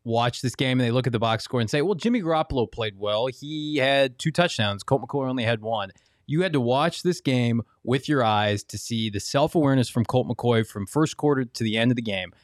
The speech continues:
He was sacked a couple times, but he held on to the football, right? His pocket awareness was immense. We were even saying it, Kirsten, during the game. Kyler Murray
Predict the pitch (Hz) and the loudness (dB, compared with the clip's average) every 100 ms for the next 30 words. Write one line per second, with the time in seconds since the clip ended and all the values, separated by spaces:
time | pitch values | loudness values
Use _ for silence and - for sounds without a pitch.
0 | _ _ - 185 254 - 196 160 - 139 | _ _ -4 0 0 0 0 0 -2 -2
1 | 131 123 123 110 107 104 - _ - 113 | 0 0 0 0 0 -2 -6 _ -2 0
2 | 135 156 160 147 123 - 110 98 107 123 | 2 2 2 0 -2 -4 -4 0 0 0
3 | 131 - - 170 185 170 135 127 131 156 | -4 -2 -2 0 0 0 2 2 2 0
4 | 156 127 110 104 120 175 117 110 120 180 | 0 0 0 0 0 0 0 -2 0 0
5 | 131 117 - 123 117 113 - 123 120 120 | 0 -4 -6 -4 -4 -6 -2 -2 0 0
6 | 110 104 127 156 - 165 170 131 202 143 | 0 2 0 0 0 0 2 2 0 0
7 | 113 | -4